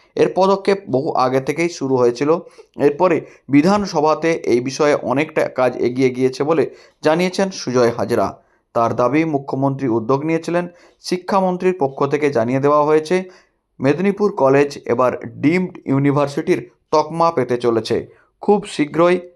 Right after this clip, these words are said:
সেটা ঘোষণা করে জানিয়ে দেওয়া হবে। কি কি সুবিধা থাকবে এই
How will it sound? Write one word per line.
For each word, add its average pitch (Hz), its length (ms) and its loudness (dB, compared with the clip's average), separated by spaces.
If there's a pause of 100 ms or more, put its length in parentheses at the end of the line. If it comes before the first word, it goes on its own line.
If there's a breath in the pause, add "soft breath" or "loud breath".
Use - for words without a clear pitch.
সেটা 135 460 0 (200)
ঘোষণা 127 360 -2
করে 131 200 0
জানিয়ে 113 320 -2
দেওয়া 107 240 2
হবে। 107 300 0 (480 soft breath)
কি 190 120 -2
কি 202 140 -4
সুবিধা 185 400 0
থাকবে 180 300 2
এই 147 460 0